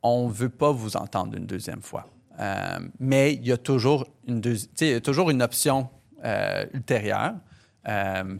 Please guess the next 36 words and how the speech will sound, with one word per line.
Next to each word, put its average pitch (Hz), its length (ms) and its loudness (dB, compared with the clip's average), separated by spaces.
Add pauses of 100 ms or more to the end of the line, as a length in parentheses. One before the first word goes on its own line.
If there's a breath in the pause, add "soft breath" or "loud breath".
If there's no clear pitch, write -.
par 101 120 -6
exemple, 101 600 -4
que - 80 -12
ça 95 140 -4
soit 107 320 0
demander 104 500 -4
la 107 120 -2
permission 92 540 -6
d'aller 98 260 -6
en 98 100 -6
appel 98 360 -4
à 95 60 -2
la 92 140 -6
Cour - 200 -14
du - 100 -10
Québec, 131 600 0
demander 98 420 -6
la 101 120 -2
révision 104 680 -4
si - 340 -6
c'est - 60 -10
un, 95 220 -10 (380 soft breath)
par 87 100 -12
exemple, 101 360 -8
une 104 60 -6
fixation - 480 -6
de 139 60 -4
loi. 147 100 0
Il 123 80 -4
y 131 40 -2
a 131 60 -2
toutes - 180 -4
sortes 185 180 -2
d'options. - 460 -2 (560 soft breath)
Mais, 127 680 2
euh, 98 560 -4